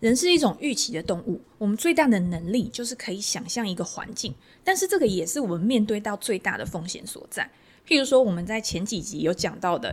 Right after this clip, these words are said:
《预期投资法：解读市场预期》这一本书，这一本书呢，就是让我们不要透过预期来投资，而是反向过来，透过已经被预期到的价格，用价格来反推市场上面的预期是不是正确的。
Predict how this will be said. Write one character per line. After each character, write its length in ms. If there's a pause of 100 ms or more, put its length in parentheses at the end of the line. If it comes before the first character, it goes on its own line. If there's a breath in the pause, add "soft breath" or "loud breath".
《预 100
期 180
投 220
资 220
法： 200 (220 loud breath)
解 240
读 180
市 240
场 280
预 120
期》 240
这 100
一 60
本 160
书， 300 (300 loud breath)
这 140
一 40
本 180
书 200
呢， 180
就 100
是 140
让 180
我 80
们 280 (100)
不 60
要 180
透 260
过 240
预 140
期 200
来 140
投 240
资， 300
而 100
是 140
反 240
向 240
过 180
来， 200 (260 soft breath)
透 180
过 320
已 140
经 240
被 240
预 160
期 240
到 240
的 100
价 380
格， 200 (200 loud breath)
用 180
价 220
格 160
来 120
反 300
推 220
市 180
场 180
上 140
面 100
的 120
预 100
期 180
是 160
不 60
是 80
正 220
确 240
的。 180